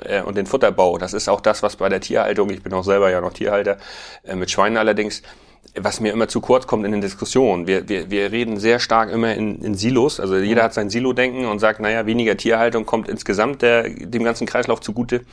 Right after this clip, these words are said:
Speaker 1: Andererseits sollen wir weniger Mineraldünger einsetzen für den Anbau von Nahrungsmitteln. So, wenn du keinen Mineraldünger einsetzen willst, brauchst du organischen Dünger. Der organische Dünger kommt immer aus der tierischen Verwertung. Also dies ist ein Kreislauf.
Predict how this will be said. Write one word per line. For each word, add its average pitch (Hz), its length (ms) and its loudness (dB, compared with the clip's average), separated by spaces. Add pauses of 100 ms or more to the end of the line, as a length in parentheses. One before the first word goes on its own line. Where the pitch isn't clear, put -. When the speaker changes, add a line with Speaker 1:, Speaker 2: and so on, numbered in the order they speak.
(440)
Speaker 1:
Andererseits 113 500 0
sollen 113 260 0
wir 110 100 2
weniger 117 240 0
Mineraldünger 110 640 0
einsetzen 92 580 -4
für - 160 -2
den 98 160 -2
Anbau 95 360 2
von 95 180 -2
Nahrungsmitteln. 95 640 -2
So, 92 260 -4
wenn 101 120 -2
du 98 80 -2
keinen 107 180 0
Mineraldünger 110 500 2
einsetzen 120 360 0
willst, 113 160 -6
brauchst - 340 0
du 101 80 0
organischen 87 460 -4
Dünger. 80 280 -8 (100)
Der 87 80 2
organische 104 360 0
Dünger 113 240 0
kommt 107 220 -4
immer 107 140 2
aus 101 100 -2
der 104 80 -4
tierischen 101 320 -6
Verwertung. 107 380 -2 (560)
Also 95 160 0
dies 98 200 0
ist 113 140 2
ein 107 80 2
Kreislauf. 117 580 -2